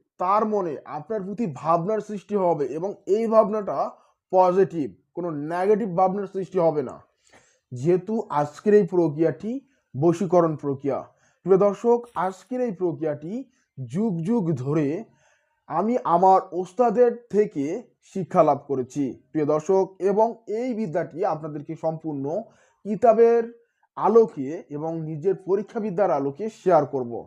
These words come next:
তার আগে ছোট্ট একটা গল্প আপনাদেরকে শোনাই। এটা আমার নিজের জীবনের সাথে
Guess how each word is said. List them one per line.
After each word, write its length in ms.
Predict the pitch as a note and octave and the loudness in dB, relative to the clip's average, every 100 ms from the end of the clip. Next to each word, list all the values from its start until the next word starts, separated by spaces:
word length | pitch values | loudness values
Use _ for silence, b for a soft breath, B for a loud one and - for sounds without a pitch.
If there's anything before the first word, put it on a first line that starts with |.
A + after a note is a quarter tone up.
| _ _ _ | _ _ _
তার 140 | E3+ E3 | 0 0
আগে 240 | B2 C#3+ A#3+ b b b - | 0 -2 -4 b b b -6
ছোট্ট 260 | B3 - | -4 2
একটা 640 | C4+ G3+ - G#3+ G3+ G3+ G#3 b b A#2+ | 4 4 2 2 4 2 -4 b b -6
গল্প 340 | D3+ F#3+ G#3 A#3 | 2 2 2 0
আপনাদেরকে 500 | F3 D#3+ D3 C3 C#3+ | -2 -4 -10 -12 -12
শোনাই। 400 | D3 C#3 F3 B3+ _ _ - | -10 -6 -4 -6 _ _ -14
এটা 200 | D#3 F#3+ | -4 -2
আমার 260 | F3 F3+ F3 | 0 -2 -4
নিজের 360 | D#3+ G3 A#3 G#3 | -4 -2 -2 -2
জীবনের 420 | C3 E3+ F#3+ A3 | -4 -2 0 0
সাথে 340 | A3 D#3 C3+ | -2 -4 -2